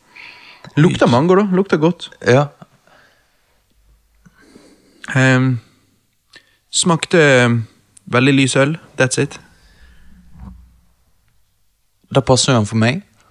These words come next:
Speaker 2: Eh,
Speaker 1: Det
Speaker 2: for jeg,
Speaker 1: gjør han.
Speaker 2: eh, drikker jo vanligvis rusbrus.
Speaker 1: Det er sant.
Speaker 2: Sant? Men
Speaker 1: Du er
Speaker 2: nå
Speaker 1: ikke helt Godzilla ennå.
Speaker 2: Nei,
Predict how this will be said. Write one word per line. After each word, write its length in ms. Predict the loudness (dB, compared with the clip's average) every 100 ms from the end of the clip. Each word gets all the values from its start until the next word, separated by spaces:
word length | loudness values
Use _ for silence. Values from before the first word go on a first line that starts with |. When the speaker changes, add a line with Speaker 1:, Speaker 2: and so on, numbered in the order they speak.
| _ _ -14
Speaker 2:
Eh, 480 | -10 -8 -6 -6 -10 -14 _ -2
Speaker 1:
Det 100 | 2
Speaker 2:
for 60 |
jeg, 120 | 4
Speaker 1:
gjør 60 | 4
han. 220 | 4 4
Speaker 2:
eh, 60 | 2 -2
drikker 300 | -2 0 -2
jo 60 |
vanligvis 560 | -2 -4 -4 -2 -2 -4 -8 -4
rusbrus. 680 | -4 -4 -4 -4 -4 -8 -12 _ -20 -20 _ -2
Speaker 1:
Det 80 | 0
er 40 |
sant. 300 | 2 0 0
Speaker 2:
Sant? 580 | -4 -4 -6 -6 -10 -8
Men 160 | -2
Speaker 1:
Du 60 | 2
er 40 |
Speaker 2:
nå 40 | 4
Speaker 1:
ikke 160 | 4 2
helt 120 | 2
Godzilla 460 | 2 2 2 2
ennå. 180 | 2 2 2
Speaker 2:
Nei, 340 | 2 2